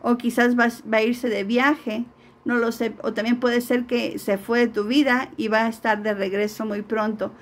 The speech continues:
Como es el barco, todavía tarda un poquito, no es tan rápido como el, el caballo. Tarda, pero va a regresar a tu vida, pero piensa si te conviene o no, porque mira, problemas económicos y sacrificios por un amor,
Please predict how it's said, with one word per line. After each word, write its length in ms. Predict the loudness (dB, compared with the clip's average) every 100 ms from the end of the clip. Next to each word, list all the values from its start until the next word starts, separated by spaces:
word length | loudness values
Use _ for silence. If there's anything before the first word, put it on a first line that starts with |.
| -20 -14 0
Como 240 | 2 4
es 140 | 4
el 160 | 2 2
barco, 340 | 0 0 -2
todavía 420 | -2 0 2 0 0
tarda 280 | -2 0
un 100 | -2
poquito, 400 | -2 -4 -4 -4
no 100 | -4
es 80 | -4
tan 220 | -4 -2
rápido 380 | 0 0 -2 -2
como 340 | -2 0 -2 -2
el, 380 | -2 -2 -2 -4
el 160 | -4
caballo. 520 | -2 2 2 2 -4 -8 _ _ -20 _ _ _
Tarda, 380 | 2 2 0 0
pero 220 | 0 2
va 80 | 2
a 40 |
regresar 480 | 0 -4 -4 -2 -2
a 80 | -2
tu 160 | -4
vida, 340 | -2 0 0 2
pero 360 | 0 0 -2 -6 -14 -20 -20 -14 -4
piensa 420 | 0 0 0 -2
si 140 | -2
te 160 | -6 -2
conviene 380 | 0 2 2 2
o 60 |
no, 140 | 2 2
porque 220 | 0 0
mira, 320 | 0 0 -4 -10 -20 _
problemas 560 | -2 2 2 2 0 -2
económicos 640 | -4 0 0 0 -4 -6
y 60 | -6
sacrificios 680 | -8 -6 -6 -6 -4 -6 -4
por 200 | 0 2
un 160 | 4
amor, 320 | 4 2 2